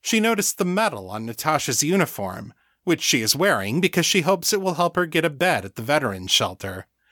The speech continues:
The Order of Valor is given only for acts of exceptional courage in battle. Honor remembered what Alex said before the ball. "Those who go to war leave a part of themselves behind, and they will need more than a hero's welcome to find it again."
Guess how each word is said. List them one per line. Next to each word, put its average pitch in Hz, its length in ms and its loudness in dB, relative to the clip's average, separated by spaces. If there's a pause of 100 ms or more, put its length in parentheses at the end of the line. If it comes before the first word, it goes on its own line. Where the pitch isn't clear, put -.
(400)
The 143 120 2
Order 139 280 4
of 113 100 2
Valor 120 480 0
is 147 120 4
given 156 300 2
only 170 340 -2
for 190 180 -2
acts 147 340 0
of 151 100 -2
exceptional 151 640 0
courage 110 500 -2
in 110 140 -4
battle. 139 500 0 (840)
Honor 233 220 4
remembered 208 540 2
what 120 160 -2
Alex 165 500 0
said 95 360 0
before 113 320 -2
the 110 80 -2
ball. 107 560 0 (560)
"Those 139 220 4
who 160 100 6
go 151 160 4
to 151 100 2
war 135 400 0
leave 127 200 -2
a 139 60 0
part 180 260 0
of 156 100 -4
themselves 131 680 2
behind, 101 760 0 (360)
and 139 160 -2
they 151 80 6
will 175 140 0
need 180 260 2
more 175 280 2
than 180 160 -4
a 127 40 -2
hero's 147 500 0
welcome 117 520 -2
to 104 60 -8
find 151 360 2
it 95 100 -10
again." 98 500 -8